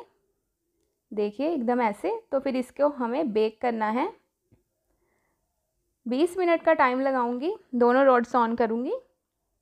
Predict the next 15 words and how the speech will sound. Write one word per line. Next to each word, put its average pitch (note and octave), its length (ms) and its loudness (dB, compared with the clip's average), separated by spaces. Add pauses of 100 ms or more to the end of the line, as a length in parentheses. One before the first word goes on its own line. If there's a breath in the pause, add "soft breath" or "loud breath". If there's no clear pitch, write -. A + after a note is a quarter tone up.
(1200)
तो C4+ 80 -2
बीस C4 320 -4
मिनट D#4 240 0
बाद C#4 200 2
हम C#4 220 -4
देखेंगे B3+ 440 -4
कि C4+ 200 -8
इसका C4+ 280 -8
क्या A3+ 260 -2
हाल F3 260 -4
है। F3+ 200 -10 (100)
एकदम G#3+ 380 -4
ये D4 140 0
क्रिस्पी B3+ 640 -8
और B3+ 320 0